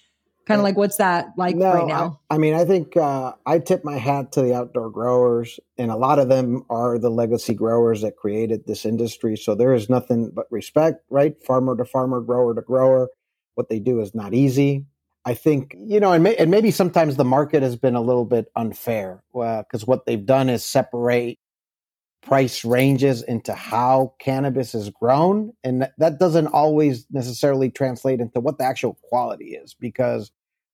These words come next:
Speaker 2: there's crappy greenhouse cannabis being grown, and there's some fantastic outdoor cannabis being grown. And, and unfortunately, you know, for a lot of the buyers or the brands selling into the dispensaries, the first question is, "Well, how is it grown?"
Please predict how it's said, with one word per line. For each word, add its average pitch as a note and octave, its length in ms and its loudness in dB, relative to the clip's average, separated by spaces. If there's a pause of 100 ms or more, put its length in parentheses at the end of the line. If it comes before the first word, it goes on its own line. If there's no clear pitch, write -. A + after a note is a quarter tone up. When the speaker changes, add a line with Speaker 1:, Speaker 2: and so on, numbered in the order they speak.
Speaker 2:
there's D3 400 2 (520)
crappy E3+ 500 4
greenhouse D#3 760 0 (360)
cannabis D3 420 2
being C#3+ 300 0
grown, D3 340 2
and B2+ 160 -2
there's B2+ 180 0
some B2+ 180 -2
fantastic C3 840 -2
outdoor B2 380 0
cannabis G#2 520 -8
being G#2 320 -12
grown. G2+ 360 -12
And, A2+ 180 -6 (400)
and B2+ 120 0
unfortunately, B2 1080 2 (360)
you A#2+ 100 -4
know, A2 360 -8 (200)
for B2 100 0
a A#2 60 0
lot B2+ 200 4
of A2+ 60 2
the A2+ 80 0
buyers A#2+ 600 2
or G#2 140 -2
the G2 120 -4
brands A#2+ 360 0
selling A2+ 260 0
into A#2 180 0
the G2 100 -2
dispensaries, B2 640 0
the - 80 -2
first - 320 -4
question A#2 380 -2
is, G#2+ 220 -8 (340)
"Well, A2+ 80 -8
how C#3+ 200 2
is A#2+ 120 0
it A2 160 -2
grown?" F#2+ 320 -8